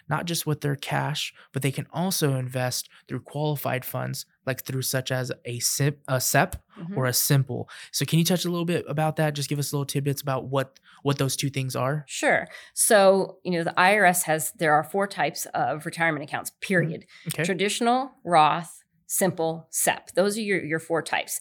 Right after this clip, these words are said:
Speaker 1: Okay.
Speaker 2: There's, you know, <laughs> people say, "Oh, well, I have a real estate I R A or I have a precious metals I R A." No, you either have a traditional, <laughs> a Roth, a simple, or a sep.
Speaker 1: All right.
Speaker 2: Um, so to, just to clarify that,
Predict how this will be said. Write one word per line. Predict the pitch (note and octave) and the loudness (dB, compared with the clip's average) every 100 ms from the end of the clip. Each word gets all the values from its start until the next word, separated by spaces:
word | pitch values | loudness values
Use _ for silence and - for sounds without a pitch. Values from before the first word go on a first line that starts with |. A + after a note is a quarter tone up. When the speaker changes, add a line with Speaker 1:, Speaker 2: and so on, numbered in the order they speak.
| - - | -10 -6
Speaker 1:
Okay. | D#3+ | -2
Speaker 2:
There's, | E3+ E3+ - | 0 0 0
you | - | 0
know, | E3+ D#3 D3 A3+ - | 0 -2 -2 -4 -4
<laughs> | - - - | -10 -18 -10
people | G3+ F#3+ | -6 -2
say, | G3 | 0
"Oh, | B3 F#4 C4+ | 2 2 0
well, | G3 | 0
I | A#3 | -2
have | A3+ A3 | -2 -4
a | |
real | G3+ B3+ | -4 -4
estate | A3 - E3 | -4 -4 0
I | D3 C#3+ | 0 0
R | D3+ | -2
A | E3 E3+ E3+ | -4 -6 -4
or | F#3 F3+ | 0 2
I | G#3+ | 0
have | C4+ | -4
a | |
precious | - C4 C#4 | -6 -8 -6
metals | D#4 D4 F#3+ | -6 -4 0
I | D3+ | 0
R | D#3 | 0
A." | D3 - | -4 -2
No, | F3+ F#3+ A3+ - - - | 0 0 -2 -12 -20 -8
you | F#3+ | -4
either | G3+ G3+ | 0 0
have | F3+ | 0
a | F#3 | 0
traditional, | F3+ A3 - D4+ C#4 - - | 0 2 4 4 2 0 0
<laughs> | |
a | D#4 | 6
Roth, | A3+ D#3+ F3+ - | 8 6 4 0
a | F3 | 0
simple, | F3 D3 D#3+ | 0 0 -4
or | B2 | -2
a | D3+ | -2
sep. | - - - - - C#3 | -2 -6 -12 -18 -10 -2
Speaker 1:
All | D3+ | 2
right. | D3+ D3 | 4 4
Speaker 2:
Um, | D3+ C#3+ - | 2 -4 -2
so | - E3 D#3+ - - | 4 6 6 4 0
to, | F#3 | 0
just | D#3+ F3+ - | 4 4 4
to | F#3 | 4
clarify | E3+ D3 C#3 - - | 4 4 4 0 -6
that, | C3+ | -4